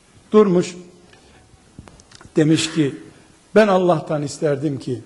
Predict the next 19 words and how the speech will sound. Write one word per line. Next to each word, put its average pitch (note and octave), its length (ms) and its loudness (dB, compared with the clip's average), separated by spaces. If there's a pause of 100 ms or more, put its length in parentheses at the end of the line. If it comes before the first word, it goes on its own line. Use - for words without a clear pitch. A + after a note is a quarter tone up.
(640)
<clears throat> - 1160 -4
Ebu D#3+ 300 0
Ubeyde C#3+ 300 -4
İbnül D3 380 -10
Cerrah, C#3 480 0 (600)
Muaz D3+ 380 0
İbni C#3+ 260 -6
Cebel, C3+ 340 -4 (840)
Salim D#3 680 0 (580)
ve D#3 100 4
Huzeyfe E3 640 0
gibi C#3+ 560 0
bu A3+ 160 -2
oda D3 240 0
dolusu C#3+ 420 -6
bir D3 180 2
adamım D3 380 2
olsa C3+ 360 -2
da C3+ 180 -2